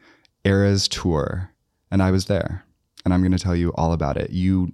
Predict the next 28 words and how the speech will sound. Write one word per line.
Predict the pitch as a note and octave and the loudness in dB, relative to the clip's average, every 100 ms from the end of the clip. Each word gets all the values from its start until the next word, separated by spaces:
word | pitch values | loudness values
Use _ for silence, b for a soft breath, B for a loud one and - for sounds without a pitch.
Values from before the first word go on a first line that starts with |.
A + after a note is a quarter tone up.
| - | -6
know | F#2 F#2+ F#2 G2 | -2 2 2 2
that | G2+ G2 - | 2 0 0
I | E2+ E2+ F2 | 0 0 0
went | E2 E2+ | 0 -2
with | F2 | -4
Sydney | - F2+ G2 | -4 -2 -2
Grace | - C#2+ F2 - | 0 -2 -2 -4
and | E2+ F2 | -2 0
her | |
Spanish | E2+ - D#2 - | 0 -2 -4 -4
teacher. | - - F2 | -6 -2 0
And | F2+ | 0
if | F2+ | 0
you | F#2 | -2
don't | E2 G#2 G#2 | 0 0 2
know | F#2+ | 2
about | E2+ D#2 D2+ | 2 0 -2
that, | D2 D2+ D#2 | -2 -2 -2
you | F2+ | -4
can | - F2 | -2 -2
go | E2 D#2+ | 0 -2
check | - E2+ | -2 -2
it | F2+ | -2
out | F2+ | 0
on | F#2+ | 2
my | G2+ | 0
Instagram. | F2 E2 - E2 E2 | 0 -2 -2 -2 0
It's | D#2 - | -2 -6